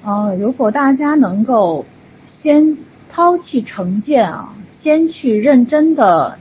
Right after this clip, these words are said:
听历史、看历史，可能我们很多以前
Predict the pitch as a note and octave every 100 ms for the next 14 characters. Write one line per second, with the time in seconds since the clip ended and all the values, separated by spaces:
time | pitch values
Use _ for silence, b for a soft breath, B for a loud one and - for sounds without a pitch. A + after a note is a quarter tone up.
0 | - - F4 F4 D#4+ A#3 G#3+ - A#2+ -
1 | D#4 C#4 G3 D#3+ G#3 - A#2+ - b b
2 | b b - - - - A#3+ G#3+ G3+ G#3+
3 | B3+ C4 - A3 B3 E4 C4 G#3 G#3+ B3
4 | C#4 C3 - - G3 G#3+